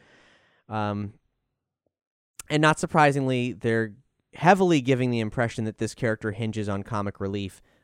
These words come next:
though I could also suspect that that might just be an oversimplification for these puff pieces.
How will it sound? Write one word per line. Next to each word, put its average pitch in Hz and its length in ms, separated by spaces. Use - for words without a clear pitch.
though 120 460
I 107 400
could 147 240
also 113 640
suspect - 540
that 104 140
that 101 180
might 101 200
just - 180
be 101 120
an 98 80
oversimplification 101 1080
for 95 260
these 87 180
puff - 240
pieces. - 440